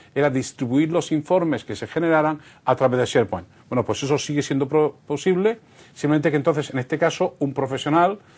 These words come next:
sería el que crearía esos informes en SharePoint Services y luego simplemente los mostraría a través del web part que se podría mostrar dentro de SharePoint. Lo normal es que haya una aplicación de B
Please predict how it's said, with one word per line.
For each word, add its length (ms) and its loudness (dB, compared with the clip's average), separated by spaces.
sería 240 -2
el 60 -2
que 120 -8
crearía 380 2
esos 240 -8
informes 560 0
en 80 -12
SharePoint 480 -2
Services 560 0
y 80 4
luego 220 4
simplemente 380 0
los 480 2
mostraría 640 0
a 140 2
través 440 0
del 140 0
web 240 2
part 300 4
que 120 2
se 140 -4
podría 280 -2
mostrar 500 2
dentro 520 0
de 180 -6
SharePoint. 460 -6
Lo 120 4
normal 280 2
es 60 -2
que 140 0
haya 180 4
una 140 0
aplicación 540 -4
de 100 0
B 100 -4